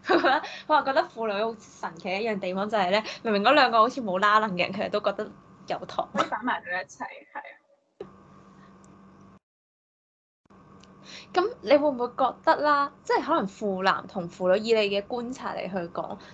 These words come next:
Speaker 1: 你會覺得其實可能腐男腐女食嘅嘢其實係有唔同，即係就算我哋同一啖糖，我哋都會可能有啲人覺得，可能會唔會有啲係腐男先覺得好食嘅糖，或者淨係腐女先覺得好食嘅糖？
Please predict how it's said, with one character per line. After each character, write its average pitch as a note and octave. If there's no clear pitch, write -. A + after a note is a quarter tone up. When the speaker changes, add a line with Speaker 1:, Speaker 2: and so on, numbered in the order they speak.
Speaker 1:
你 C4+
會 C4+
覺 C4+
得 -
其 G#3+
實 G3
可 D4+
能 F3+
腐 -
男 F3
腐 F3+
女 F#3
食 A3+
嘅 G3+
嘢 F3
其 F#3
實 F3+
係 F3+
有 E3+
唔 E3
同， -
即 D#4
係 D4+
就 B3
算 G#3+
我 F#3+
哋 G3
同 F#3+
一 G#3+
啖 F3+
糖， E3
我 G3+
哋 G3
都 B3+
會 A#3
可 G3
能 F#3
有 F3
啲 F#3
人 F3+
覺 -
得， -
可 C#4+
能 F#3+
會 A3+
唔 G3+
會 G#3+
有 G#3
啲 C4+
係 A3+
腐 G#3
男 F#3+
先 C4+
覺 A#3+
得 G#3+
好 A3
食 F#3
嘅 E3+
糖， F#3
或 G3
者 B3+
淨 B3
係 G3
腐 F3+
女 E3+
先 G3
覺 F3+
得 F#3
好 -
食 -
嘅 -
糖？ -